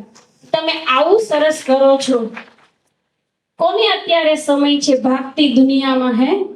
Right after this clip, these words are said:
કોઈની પાસે ટાઈમ નથી. કોઈ કહે તો કે, "I have no time, very busy." આટલી બિઝી શેડ્યુલ લાઈફમાં જ્યારે બધા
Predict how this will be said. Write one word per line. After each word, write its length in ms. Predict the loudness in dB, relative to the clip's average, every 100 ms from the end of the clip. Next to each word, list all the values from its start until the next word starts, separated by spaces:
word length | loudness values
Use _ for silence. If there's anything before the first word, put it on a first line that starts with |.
| -18 _ _ _
કોઈની 400 | 0 2 4 2
પાસે 480 | 2 0 0 -2 -2
ટાઈમ 300 | 0 -2 0
નથી. 340 | 2 2 0
કોઈ 240 | 0 0 0
કહે 220 | -2 -4
તો 120 | -4
કે, 120 | -2
"I 140 | -2 -2
have 280 | -4 -6 -2
no 200 | -2 0
time, 280 | -2 0 0
very 260 | 0 0
busy." 340 | 4 4 4 -2 -6 -16 _ _ _ _ _ _ _ -6
આટલી 500 | -4 -4 -2 2 4
બિઝી 320 | 4 4 4
શેડ્યુલ 460 | 2 2 0 0 0
લાઈફમાં 480 | 0 0 0 0 2
જ્યારે 260 | 2 2
બધા 540 | 2 0 0 -4 -6